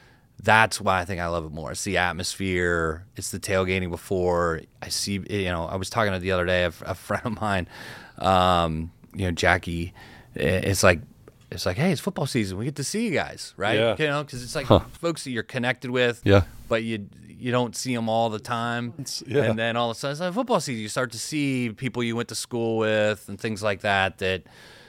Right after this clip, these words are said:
Speaker 1: you're friends with, but life gets crazy, and it's this, this thing that brings everybody back
Speaker 2: Yeah.
Speaker 1: and together and things like that. And so it's,
Speaker 3: It
Speaker 1: I
Speaker 3: probably
Speaker 1: think
Speaker 3: feels
Speaker 1: that's
Speaker 3: like you never missed a beat.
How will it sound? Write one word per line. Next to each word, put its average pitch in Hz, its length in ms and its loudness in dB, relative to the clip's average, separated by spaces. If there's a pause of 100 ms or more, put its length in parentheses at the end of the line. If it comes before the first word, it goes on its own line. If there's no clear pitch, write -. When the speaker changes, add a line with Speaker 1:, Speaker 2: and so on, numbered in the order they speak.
(140)
Speaker 1:
you're 120 140 6
friends 135 360 2
with, 107 380 0
but 104 160 0
life 117 640 2 (400)
gets 110 220 0
crazy, 110 800 2
and 98 260 -6
it's 98 160 -6
this, - 260 -4
this - 220 -8
thing 131 180 -4
that 107 180 -4
brings 113 280 -2
everybody 107 380 0
back 104 420 0
Speaker 2:
Yeah. 104 120 0
Speaker 1:
and 98 100 2
together 101 560 0
and 87 140 -6
things 95 180 -6
like 90 200 -4
that. 92 260 0
And 87 240 -8
so 90 240 -2
it's, - 320 -6 (480)
Speaker 3:
It - 60 -6
Speaker 1:
I - 20 -6
Speaker 3:
probably 104 160 4
Speaker 1:
think 98 80 2
Speaker 3:
feels - 0 -
Speaker 1:
that's 101 300 4
Speaker 3:
like - 40 -14
you 95 80 -2
never 95 180 0
missed 95 200 -4
a 95 40 -4
beat. 95 200 -2